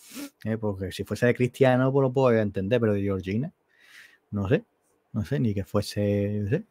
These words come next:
ni que él la hubiese recogido en el, en el desierto, yo qué sé, eh, eh, no sé, la verdad que me parece un poquito raro. Pero bueno, la gente cuando tienen dinero dice, "¿ha visto medio capítulo?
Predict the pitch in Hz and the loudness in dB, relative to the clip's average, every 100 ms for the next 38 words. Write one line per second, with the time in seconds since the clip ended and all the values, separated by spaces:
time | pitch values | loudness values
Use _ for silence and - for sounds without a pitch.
0 | 113 117 113 110 113 117 117 117 117 113 | -6 0 4 6 6 8 6 4 2 -2
1 | 110 113 107 117 110 110 110 110 110 110 | 0 -2 -2 -2 -2 -2 -4 -4 -4 -4
2 | 110 107 107 - - - _ - 113 110 | -4 -6 -10 -18 -20 -20 _ -4 -2 -2
3 | 104 98 208 233 - 110 113 110 180 254 | -4 -4 -2 -4 -4 -2 -2 -2 -4 -4
4 | 127 131 139 120 - _ _ _ 120 123 | -4 -4 -6 -10 -12 _ _ _ 0 2
5 | 117 107 - 113 110 - 92 101 101 110 | 2 -2 -4 0 0 -2 0 4 6 6
6 | 113 113 - 113 - 107 104 95 95 - | 6 4 2 -2 0 0 2 0 0 -4
7 | _ _ _ _ _ _ _ _ _ - | _ _ _ _ _ _ _ _ _ -10
8 | - 113 113 110 92 _ - 110 113 120 | 0 4 6 6 4 _ 2 4 4 4
9 | 123 117 113 117 113 113 120 131 139 _ | 4 4 4 4 4 4 2 0 -6 _
10 | _ _ _ _ - 110 104 107 104 113 | _ _ _ _ -8 -6 -2 2 2 4
11 | 123 123 123 127 120 139 143 220 339 | 6 6 8 6 4 2 4 2 2